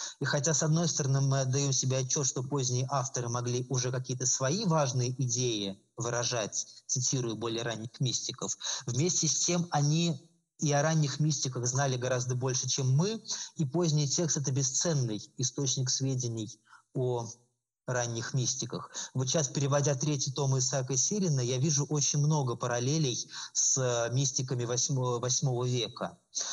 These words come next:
Э, в третьем томе Исаака Сирина много говорится о световых видениях, что, э, по замечанию митрополита Лариона Алфеева, для первых двух томов Исаака Сирина не характерно.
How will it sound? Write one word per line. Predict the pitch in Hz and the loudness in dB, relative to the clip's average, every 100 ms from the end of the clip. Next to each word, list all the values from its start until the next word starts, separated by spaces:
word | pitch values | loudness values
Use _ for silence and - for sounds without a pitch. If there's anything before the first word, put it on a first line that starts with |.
| - - | -6 -2
Э, | 110 110 | -2 0
в | - | 0
третьем | 147 151 151 127 | 0 2 2 2
томе | 175 165 139 | 2 4 2
Исаака | 165 147 139 | 2 2 0
Сирина | 131 180 165 151 | 0 2 2 4
много | 135 156 143 | 4 2 2
говорится | 131 127 135 135 139 - 135 | 2 2 2 2 0 0 -2
о | 131 135 127 | -2 0 0
световых | - 131 135 131 151 127 127 | 0 -2 0 2 2 0 -2
видениях, | 117 117 117 101 92 90 - - - - - | -4 -2 -2 -4 -6 -8 -8 -16 -18 -20 -6
что, | - - 143 151 147 - | -4 -2 0 0 -4 -10
э, | 143 127 117 113 120 | -6 -2 0 -2 -2
по | |
замечанию | 117 120 110 139 139 123 117 | -2 -2 -2 0 0 0 -2
митрополита | 113 117 127 123 123 | -4 -4 -4 -4 -2
Лариона | 113 117 123 117 | -2 -2 -2 -2
Алфеева, | 110 - 143 131 113 | -2 -2 -2 0 -2
для | 104 120 117 117 - - - _ | -4 -2 -2 -4 -8 -10 -14 _
первых | 143 143 131 127 - 135 | 0 2 2 0 -2 -2
двух | 120 131 131 | 0 -2 -2
томов | 123 127 131 - | -2 0 0 -2
Исаака | - 127 131 | -2 -2 0
Сирина | 123 - 139 127 | -2 0 0 2
не | 123 127 | 0 0
характерно. | 139 131 131 - 127 95 90 | 0 -2 0 -2 -2 -4 -8